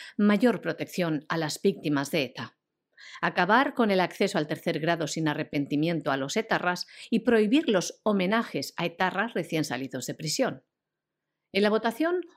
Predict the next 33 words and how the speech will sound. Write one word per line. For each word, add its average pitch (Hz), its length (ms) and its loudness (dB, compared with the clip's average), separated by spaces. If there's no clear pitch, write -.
ocurrió 311 400 4
algo 339 300 2
que 277 160 4
no 269 280 8
sorprende 170 600 0
teniendo 202 380 2
en 175 60 0
cuenta 185 300 0
la 170 140 2
política 170 460 -2
que 175 100 -2
ha 165 40 2
mantenido 165 560 2
el 170 80 4
Ministerio 160 460 0
del 160 160 0
Interior 175 460 0
con 165 100 2
los 170 140 2
presos 208 300 0
de 180 100 4
eta 202 300 0
y 220 120 2
después 220 300 2
del 180 100 2
informe 175 340 2
de 156 80 2
la 151 80 2
Guardia 160 320 0
Civil. 220 480 2
Y 196 80 6
después 180 840 0
de 143 800 -4